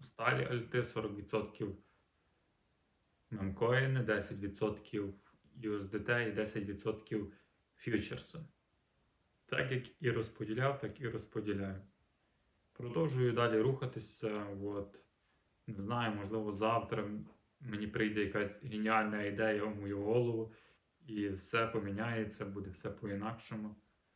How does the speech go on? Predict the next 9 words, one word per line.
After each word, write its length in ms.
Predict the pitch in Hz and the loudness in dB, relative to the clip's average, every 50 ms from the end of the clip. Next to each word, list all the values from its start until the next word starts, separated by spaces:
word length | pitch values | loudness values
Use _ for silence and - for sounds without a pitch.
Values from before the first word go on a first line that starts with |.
| _ _ _ _ _ | _ _ _ _ _
Щось 520 | _ - - 110 104 101 98 - - - - | _ -10 -10 -8 -8 -8 -12 -14 -16 -8 -6
інакший 480 | 127 107 107 107 107 104 - - 104 | -2 0 0 0 -2 -2 -6 -6 -4
напрямок 520 | 101 107 110 113 110 - 110 107 107 107 104 | 0 0 0 0 0 -2 -2 -2 -2 -4 -4
буде, 600 | 104 104 110 110 107 107 107 104 101 98 98 98 - _ _ - - _ _ _ _ _ _ _ _ _ _ _ | -4 -4 -2 -2 0 0 0 -2 -2 -4 -8 -10 -14 _ _ -20 -20 _ _ _ _ _ _ _ _ _ _ _
більше 420 | 156 107 107 104 92 - - - | -10 -4 -4 -4 -4 -4 -6 -6
натхнення. 680 | 98 98 95 - - - 110 110 113 113 113 110 107 98 - - _ _ _ _ _ _ _ _ _ _ _ | -6 -6 -6 -8 -6 -2 -2 -2 0 0 -2 -4 -6 -8 -10 -16 _ _ _ _ _ _ _ _ _ _ _
Можливо, 420 | 113 95 92 104 120 120 120 113 | -8 -8 -2 0 2 2 2 2
це 160 | 110 - 107 | -2 -4 -10
станеться 720 | 98 - - 113 113 113 113 110 110 - - 113 110 107 | -12 -4 -2 0 0 0 0 -4 -6 -6 -6 -6 -6 -6